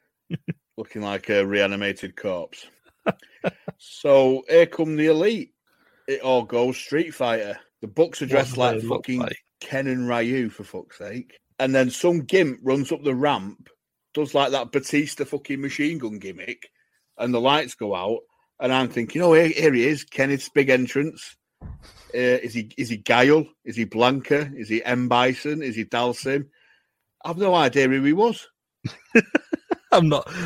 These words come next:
Speaker 2: I'm not well versed in Street Fighter, to be fair, so I, I don't really know the characters, but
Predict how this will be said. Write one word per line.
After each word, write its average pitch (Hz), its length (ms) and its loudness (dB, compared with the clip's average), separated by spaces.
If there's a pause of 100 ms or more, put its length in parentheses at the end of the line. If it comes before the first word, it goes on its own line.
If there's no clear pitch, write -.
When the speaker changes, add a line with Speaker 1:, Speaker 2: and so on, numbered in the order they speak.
Speaker 2:
I'm 151 100 4
not 165 160 6
well 131 220 2
versed 123 400 0
in 127 80 -4
Street 110 400 -6
Fighter, 104 320 -6
to 107 120 -16
be 107 140 -8
fair, 104 360 -4
so 107 200 -6
I, 107 300 -4
I 113 60 -6
don't 113 160 -4
really 110 200 -4
know 107 140 -2
the 113 80 -10
characters, 113 720 -6
but - 240 -8